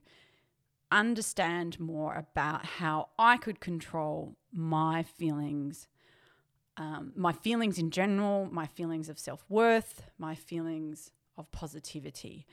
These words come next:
Um, like many people, twenty twenty was a challenging year. And then interestingly, <laughs> twenty twenty-one continued to be as we continue through the pandemic.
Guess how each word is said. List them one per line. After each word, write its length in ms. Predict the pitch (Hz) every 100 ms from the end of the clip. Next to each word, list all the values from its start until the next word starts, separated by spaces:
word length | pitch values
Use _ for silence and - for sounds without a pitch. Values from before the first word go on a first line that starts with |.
| - - - - -
Um, 340 | 180 180 175
like 180 | 190 190
many 280 | 240 247 233
people, 540 | 196 202 185 196 185
twenty 380 | - 226 214 196
twenty 300 | - 196 190
was 220 | 180 175 -
a 80 | 185
challenging 720 | - 190 202 226 185 165 156
year. 340 | 147 - 196 - - - - -
And 140 | 180 180
then 140 | 180
interestingly, 680 | 180 185 - 175 165 165 170
<laughs> 0 |
twenty 440 | - 180 185 170 -
twenty-one 640 | - 170 160 160 165 151 160
continued 640 | 170 160 - 247 220 175
to 140 | -
be 280 | - 151 165
as 160 | 156 160
we 140 | 151
continue 640 | - 151 147 160 147 147
through 240 | 147 151 143
the 40 |
pandemic. 640 | - 151 143 151 156 202